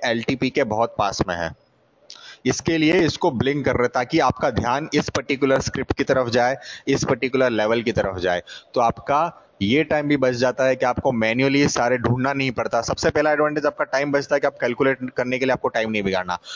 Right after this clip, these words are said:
दूसरा, आपने calculate कर भी लिया, लेकिन आपको ये कैसे पता चलेगा कि कौन सी script कौन से लेवल पे चल रही है? As a manual, as a human being, आप एक या दो script या ज़्यादा में ज़्यादा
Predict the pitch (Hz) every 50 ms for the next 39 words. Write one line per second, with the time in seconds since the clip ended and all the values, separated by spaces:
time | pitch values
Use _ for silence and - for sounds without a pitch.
0 | - - - - 113 123 147 156 - - 175 175 185 175 - - - - 127 -
1 | 170 180 175 175 160 165 160 - 180 185 180 - - 180 185 202 202 214 185 165
2 | 147 120 104 107 123 143 - 190 180 165 151 - - 202 190 165 160 180 180 208
3 | 190 - 202 185 190 190 185 180 180 180 180 180 185 180 175 180 - - 165 156
4 | 151 - 185 175 - - 185 170 - - 156 151 - 185 165 156 147 151 160 156
5 | 165 160 - 151 135 120 117 107 107 104 98 87 - - - - - - - 123
6 | 135 143 170 160 143 135 135 143 165 180 180 160 139 131 139 147 - - - -
7 | _ - 120 123 131 139 156 147 139 143 147 170 175 170 151 147 156 170 160 156
8 | 147 160 - - - 156 147 160 175 185 - 196 185 185 151 151 165 175 170 -
9 | - 190 180 - 190 185 - - 135 127 131 139 156 165 170 175 175